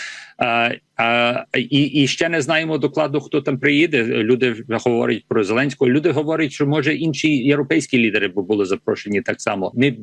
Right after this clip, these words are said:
багато деталей не маємо. То це виглядає, що буде ба-, велике шоу з надвору. Імідж покаже, що лідери збираються. Але поза тим, е, що докладно вийде, чи це, мабуть, буде, е, близько цього, що вийшло з Арба-,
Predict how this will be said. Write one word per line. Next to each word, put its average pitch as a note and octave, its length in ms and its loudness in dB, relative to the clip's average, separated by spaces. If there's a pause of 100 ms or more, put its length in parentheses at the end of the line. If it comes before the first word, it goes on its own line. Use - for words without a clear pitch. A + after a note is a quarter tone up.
(100)
багато C3 360 -2
деталей A#2+ 440 -2
не A2 100 0
маємо. G2 340 -2
То G#2+ 140 -4
це C#3 180 0
виглядає, C3+ 460 0
що C3+ 160 -4
буде B2 220 0
ба-, - 180 -6
велике A#2 340 0
шоу C#3 460 0 (280)
з F#2 140 -4
надвору. A#2+ 640 0
Імідж C#3 340 0
покаже, G#2+ 680 -2
що G#2+ 340 0
лідери A2 380 0
збираються. A2+ 720 0 (280)
Але A2+ 240 0
поза B2+ 340 0
тим, C3+ 520 -2
е, A2 340 0
що - 260 0
докладно A#2+ 500 0
вийде, C3 300 -2
чи C3+ 160 -2
це, C#3 140 0
мабуть, C3 400 -2
буде, C#3 320 2 (460)
е, A#2 160 2
близько C3 440 0
цього, C#3+ 360 -2
що C#3 200 -2
вийшло C3 440 -2
з A#2 60 -2
Арба-, B2 380 -2